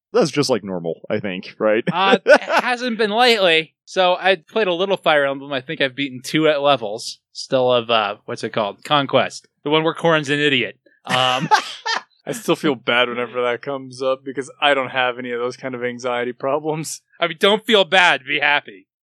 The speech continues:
Speaker 3: Oh, I am. And then I feel guilty that I don't have these problems and you guys do.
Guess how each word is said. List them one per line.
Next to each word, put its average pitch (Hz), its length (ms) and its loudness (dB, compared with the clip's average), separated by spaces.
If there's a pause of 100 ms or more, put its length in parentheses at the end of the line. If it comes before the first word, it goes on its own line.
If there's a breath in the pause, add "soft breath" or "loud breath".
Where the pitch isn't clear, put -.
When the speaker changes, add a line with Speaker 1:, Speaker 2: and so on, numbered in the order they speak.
(600)
Speaker 3:
Oh, 208 160 2
I 175 120 4
am. 180 240 2
And 127 80 -12
then 139 80 -4
I 135 60 0
feel 147 200 -8
guilty 135 380 -6
that 120 160 -2
I 120 100 0
don't 120 160 -6
have 120 180 -4
these 117 140 -14
problems 117 460 -4
and 120 100 -12
you 120 100 -10
guys 117 220 0
do. 120 320 -2